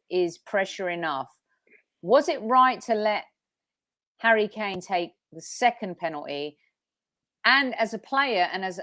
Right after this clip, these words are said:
as, as his teammate, are you a little bit pissed off because he missed it? Or are you totally embracing him because he's the captain and he's been a,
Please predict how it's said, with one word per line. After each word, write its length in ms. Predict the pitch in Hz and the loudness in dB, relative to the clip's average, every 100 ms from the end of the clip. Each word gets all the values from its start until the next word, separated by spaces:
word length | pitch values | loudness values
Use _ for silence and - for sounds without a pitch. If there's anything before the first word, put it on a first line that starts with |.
| - | -6
as, 260 | 190 185 196 - | -4 -4 -6 -8
as 180 | 190 | -6
his 180 | 185 185 | -6 -8
teammate, 580 | - 240 220 180 156 151 | -6 -4 -4 -2 -4 -4
are 40 | |
you 160 | 196 202 | -2 0
a 20 | |
little 260 | 220 349 339 | 0 -2 -4
bit 200 | 330 - | -8 -8
pissed 300 | 311 269 - | -8 -8 -2
off 280 | 269 269 - - _ _ _ - | -2 -2 -6 -18 _ _ _ -10
because 580 | 220 247 233 226 208 - | -4 0 2 2 -2 -6
he 160 | 233 | -6
missed 340 | 208 240 - 330 | -4 -6 -6 -6
it? 220 | 403 - _ _ _ _ _ | -6 -8 _ _ _ _ _
Or 200 | 226 233 | 2 4
are 40 | 226 | 2
you 200 | 220 220 | 0 -6
totally 460 | - 226 202 202 208 | -2 0 0 -4 -6
embracing 640 | 196 196 190 196 208 185 | -4 0 0 -2 -8 -8
him 320 | 185 175 170 | -6 -6 -4
because 340 | 180 175 175 | -6 -6 -6
he's 180 | 180 165 | -4 -6
the 80 | 156 | -8
captain 460 | 170 170 - - 160 | -6 -6 -6 -10 -8
and 80 | 160 | -10
he's 120 | 156 | -8
been 220 | 170 160 | -8 -4
a, 280 | 156 156 | -4 -4